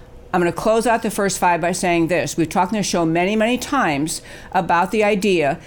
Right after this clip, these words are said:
that within the religion of Islam, within the core of what Islam teaches in the Quran, in the various hadith that describe what the founder of Islam, Muhammad, said to do,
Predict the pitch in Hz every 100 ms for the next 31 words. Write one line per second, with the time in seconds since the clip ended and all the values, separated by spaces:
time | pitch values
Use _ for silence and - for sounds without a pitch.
0 | - 156 180 170 - - - 185 180 -
1 | 208 240 269 262 - - 180 170 165 185
2 | 233 233 226 233 208 175 147 117 170 -
3 | - - - - - - 170 175 180 156
4 | - 202 208 240 247 202 190 196 196 196
5 | 240 190 156 - 185 254 277 254 185 170
6 | 170 180 - - - 202 208 220 156 175
7 | 165 190 202 202 202 - 180 175 208 208
8 | 190 180 180 - 190 185 185 165 160 190
9 | 233 - - - - 170 - - 202 220
10 | 233 240 - 190 214 196 190 190 185 180
11 | 196 185 165 - 226 226 226 277 240 196
12 | 165 160